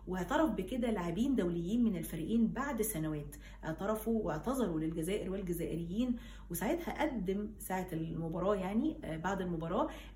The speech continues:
قدم الاتحاد، آه، الجزائري شكوى للفيفا، والفيفا في الحقيقة كل اللي عملته إنها غيرت نظام اللعب، آه، فأصبحت الجولة الأخيرة في مرحلة المجموعات بتقام ال-،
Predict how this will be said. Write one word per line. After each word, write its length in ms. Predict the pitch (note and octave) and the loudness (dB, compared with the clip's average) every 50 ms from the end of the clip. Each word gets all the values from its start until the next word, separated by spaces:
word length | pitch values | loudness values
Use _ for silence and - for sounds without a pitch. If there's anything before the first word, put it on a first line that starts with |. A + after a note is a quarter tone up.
| - | -2
قدم 300 | C4 D4+ A#3+ G#3+ A#3 A3 | 0 0 2 2 2 2
الاتحاد، 840 | - - F3 - E3+ - - F3 D#3+ - G#3 A3 G#3+ F3+ E3+ D#3 D3+ D#3+ | 2 2 -2 -4 -4 -6 -6 -6 -4 -2 0 2 2 2 0 -2 -2 -2
آه، 320 | D#3+ D#3+ D#3 D3+ - D3+ | 0 0 0 -2 -2 -4
الجزائري 760 | D#3+ E3 - E3 D#3+ E3 D#3+ - - G3 A3 A3+ A#3+ B3 - | -6 -4 -2 -2 -2 -2 -2 0 2 2 4 4 4 2 2
شكوى 500 | - - C#4 D#4 D#4+ - G3+ F#3 F3 E3+ | 0 0 0 -2 -2 -2 -2 -2 -2 -2
للفيفا، 640 | E3 D#3+ - D#3+ D#3 - - B3 B3 - A#3 A3+ A3+ - - - - - - - | -2 -2 -4 -4 -4 -2 -2 -2 -2 0 -2 -2 -4 -4 -8 -12 -14 -14 -8 -4
والفيفا 420 | G3+ G3+ - - E4+ - D#4+ D4+ | -4 -2 -2 -2 0 2 2 2
في 80 | D#4 - | 2 2
الحقيقة 440 | A3 - - - C#4+ B3+ A#3 A#3 A#3 | 0 -2 -2 -2 0 0 0 0 0
كل 180 | - - C#4 | -2 -2 -2
اللي 140 | C#4+ B3+ A#3 | 0 0 0
عملته 380 | G3 F#3 F#3 A#3+ C4 B3+ G#3+ G3 | 0 2 2 0 0 0 -2 0
إنها 280 | G3+ G#3 B3 C#4 C4+ | 0 0 2 2 0
غيرت 540 | B3+ - F#3 F3 F#3 A3 C4+ D4+ C4 - - | 0 0 0 2 2 2 2 0 0 -2 -2
نظام 340 | G3 F#3+ F3 G#3 B3 B3 A3+ | -2 0 2 4 6 6 6
اللعب، 380 | F#3+ F3 F3 G#3 B3+ D4 D4 - - - - - - - - - | 6 4 4 4 2 2 2 0 -6 -10 -12 -14 -14 -14 -12 -8
آه، 360 | - F3 E3+ E3+ E3+ E3+ E3+ F3+ | -4 -2 -2 0 0 -2 -2 -4
فأصبحت 920 | - F#3+ - - - - - - G3+ F#3 F3 F3+ C#4+ C#4 - A3 - - | -4 -4 -4 -4 -6 -6 -4 -2 -2 -2 0 0 -2 -2 -4 -4 -6 -4
الجولة 380 | G3+ F3 D#3+ A#3+ D4+ D#4 C#4 A#3+ | 0 2 4 4 6 6 4 2
الأخيرة 520 | - - - - - F#3+ F#3 D#3+ D3+ D3+ - - - - - | 0 -2 -4 -6 -4 -4 -2 -2 -2 -4 -6 -10 -14 -14 -12
في 300 | - - - A3+ G#3+ F#3+ | -6 0 2 2 2 2
مرحلة 360 | - E3+ - - - A3+ A3+ - | 2 -2 -2 -2 -2 -2 -2 0
المجموعات 720 | A3 G3 F3 E3+ E3+ E3+ E3+ E3+ G3+ C4 D4+ - - - G3+ | 2 2 2 2 0 0 0 0 2 0 0 0 -2 0 0
بتقام 640 | G3+ A3 - A3+ A3 - B3+ C#4+ D#4+ D#4+ D4+ B3+ | 0 2 2 0 0 2 2 4 6 6 4 4
ال-، 340 | - - G3 G3 F#3+ F#3 | 2 0 -2 0 0 0